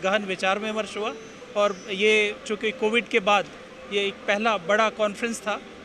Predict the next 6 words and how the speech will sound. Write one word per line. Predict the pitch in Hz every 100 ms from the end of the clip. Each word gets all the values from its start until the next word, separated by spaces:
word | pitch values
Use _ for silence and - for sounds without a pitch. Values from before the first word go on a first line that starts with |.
| - -
और | 196 196
इसमें | 202 - 208 208 196 180
जो, | 196 190 190 - - 196
अ, | - 208 220 190 208 -
अत्यंत | 202 254 247
महत्वपूर्ण | 214 214 226 226 233